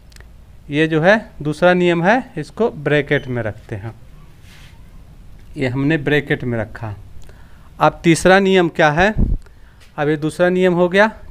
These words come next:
तीसरा नियम हम क्या करते हैं? तीसरा नियम है इसके परमाणुओं को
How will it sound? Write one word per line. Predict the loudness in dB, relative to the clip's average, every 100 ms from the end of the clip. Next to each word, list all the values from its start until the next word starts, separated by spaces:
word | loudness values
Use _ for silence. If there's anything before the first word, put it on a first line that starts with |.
| -8
तीसरा | -6 0 2 4
नियम | 4 0
हम | 0
क्या | 0 2
करते | 0 0 2
हैं? | 2 0 -6 -20 -20 -20 -20 -20 -20 -20 -20 -14 -6
तीसरा | -4 2 4
नियम | 6 4 2
है |
इसके | 0 -2
परमाणुओं | -2 0 2 2 2 4 2
को | 2 0